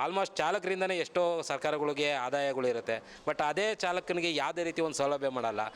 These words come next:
But ಈ ಸೌಲಭ್ಯ ಮಾಡೋದಕ್ಕಿಂತ ಆ ಜೀವನ ಮಾಡ್ತಕ್ಕಂಥ ಒಂದು ವಾತಾವರಣ ನಿರ್ಮಾಣ ಬೇಕು, ಬೇರೆ ಏನು ಕೇಳಲ್ಲ ಚಾಲಕರು. ಇವತ್ತು ಎಂಬತ್ತಲ್ಲ ನೂರು ರೂಪಾಯಿ ಡೀಸೆಲ್ ಆಗಲಿ, so at least ನೂರು ರೂಪಾಯಿ ಸಿ ಎನ್ ಜಿ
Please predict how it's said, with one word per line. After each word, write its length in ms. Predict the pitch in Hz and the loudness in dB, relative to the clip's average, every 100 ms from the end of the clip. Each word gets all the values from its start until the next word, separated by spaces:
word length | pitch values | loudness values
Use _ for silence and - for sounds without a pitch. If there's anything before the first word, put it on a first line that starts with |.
| - - | -14 -6
But 120 | 139 123 104 110 | -6 -4 -4 -2
ಈ 60 | 113 | 0
ಸೌಲಭ್ಯ 360 | 123 156 233 240 214 | 0 2 2 0 0
ಮಾಡೋದಕ್ಕಿಂತ 460 | 196 190 185 160 170 - - | 0 -2 -2 -2 -4 -8 -6
ಆ 40 | 139 135 | -4 0
ಜೀವನ 160 | 160 240 226 | 2 2 2
ಮಾಡ್ತಕ್ಕಂಥ 460 | 196 185 180 170 170 160 156 | 0 -2 -2 0 0 2 2
ಒಂದು 180 | 151 123 117 | 2 2 2
ವಾತಾವರಣ 440 | 180 262 233 214 196 | 2 2 2 0 -2
ನಿರ್ಮಾಣ 240 | 165 156 147 127 | 0 0 -2 -2
ಬೇಕು, 160 | 123 117 110 | -2 -2 0
ಬೇರೆ 160 | 151 156 160 | 0 2 0
ಏನು 140 | 185 165 | 0 -2
ಕೇಳಲ್ಲ 260 | 151 147 135 | -2 -2 -2
ಚಾಲಕರು. 300 | 127 131 131 120 | -2 -2 -2 -2
ಇವತ್ತು 240 | 113 110 107 - - - | 0 -4 -6 -12 -8 -2
ಎಂಬತ್ತಲ್ಲ 340 | 139 175 175 170 147 | 0 0 2 0 0
ನೂರು 120 | 165 170 | 0 0
ರೂಪಾಯಿ 200 | 165 160 | 0 0
ಡೀಸೆಲ್ 300 | 151 151 151 147 | 0 0 0 0
ಆಗಲಿ, 220 | 147 160 - - - | 0 0 -2 -10 -2
so 40 | 139 | 0
at 40 | 131 | 2
least 140 | 151 - | -2 0
ನೂರು 120 | 156 170 | 0 2
ರೂಪಾಯಿ 180 | 175 151 | 0 0
ಸಿ 80 | 156 175 | 0 0
ಎನ್ 80 | |
ಜಿ 80 | 175 | 2